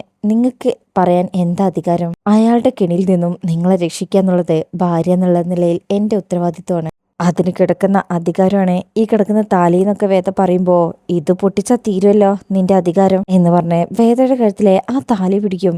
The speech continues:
ഇത് കാണുമ്പോ അവിടെ എല്ലാവരും ശരിക്കും ഷോക്കാവുന്നുണ്ട്. "വിട് വിക്രം." വിക്രമാണെങ്കിൽ താലി വിടാതെ പിടിച്ചു വെച്ചിരിക്കുകയാണ്. അങ്ങനെ പിടിച്ചു വലിച്ച് പൊട്ടിക്കാൻ നിൽക്കുന്നിടത്താണ് ആ പ്രൊമോ കഴിയുന്നത്. ശ്രീനി സാറും സുധയും വിക്രമിനെ വിളിച്ചിട്ട് കിട്ടാത്തത് കാരണം അങ്ങോട്ട് വരുന്നുണ്ട്. അവരെന്തായാലും അത് തടയുന്നുള്ള കാര്യം ഉറപ്പാണ്.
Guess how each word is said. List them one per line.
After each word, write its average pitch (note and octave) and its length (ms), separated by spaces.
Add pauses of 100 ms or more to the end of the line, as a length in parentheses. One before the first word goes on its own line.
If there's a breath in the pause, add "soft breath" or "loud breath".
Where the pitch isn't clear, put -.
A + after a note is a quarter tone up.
(140)
ഇത് F3 160
കാണുമ്പോ E3+ 340
അവിടെ G3 160
എല്ലാവരും G3 440
ശരിക്കും A3 440
ഷോക്കാവുന്നുണ്ട്. F#3 760 (380)
"വിട് F#3 200
വിക്രം." G3+ 340 (160)
വിക്രമാണെങ്കിൽ F3 640
താലി A3+ 400
വിടാതെ F3+ 320
പിടിച്ചു E3 440
വെച്ചിരിക്കുകയാണ്. F#3 560 (160)
അങ്ങനെ F3 240
പിടിച്ചു F3 440
വലിച്ച് F#3 240
പൊട്ടിക്കാൻ F#3+ 520
നിൽക്കുന്നിടത്താണ് F#3+ 680 (100)
ആ B3 80
പ്രൊമോ G#3 360
കഴിയുന്നത്. F3+ 540 (140)
ശ്രീനി E3+ 320
സാറും G3+ 320
സുധയും G#3+ 420 (120)
വിക്രമിനെ D#4 400
വിളിച്ചിട്ട് G#3+ 380
കിട്ടാത്തത് F#3+ 500
കാരണം G#3+ 360
അങ്ങോട്ട് D#4 300
വരുന്നുണ്ട്. F#3 420 (180)
അവരെന്തായാലും A#3+ 680
അത് C4 140
തടയുന്നുള്ള F3+ 540
കാര്യം F#3 340
ഉറപ്പാണ്. F3 380